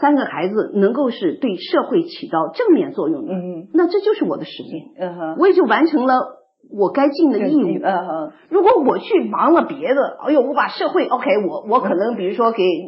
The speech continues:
Speaker 1: 当年麦当劳，对吧，
Speaker 2: 嗯。
Speaker 1: 那个软件还没得了奖呢，OK，我们做了一个什么软件出来了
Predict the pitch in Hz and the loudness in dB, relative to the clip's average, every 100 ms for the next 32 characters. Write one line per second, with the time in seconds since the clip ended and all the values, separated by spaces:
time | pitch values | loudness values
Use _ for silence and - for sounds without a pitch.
0 | - 233 226 220 233 202 233 208 214 233 | -2 0 0 0 0 4 4 4 2 2
1 | 208 240 254 170 196 214 208 202 226 - | 2 2 0 0 0 -2 -2 0 2 2
2 | - 170 175 240 220 196 190 240 294 - | -2 -2 -2 0 2 2 0 0 2 2
3 | 233 202 233 226 254 226 196 247 165 175 | -2 -6 -6 -4 -2 -4 -2 -2 0 -2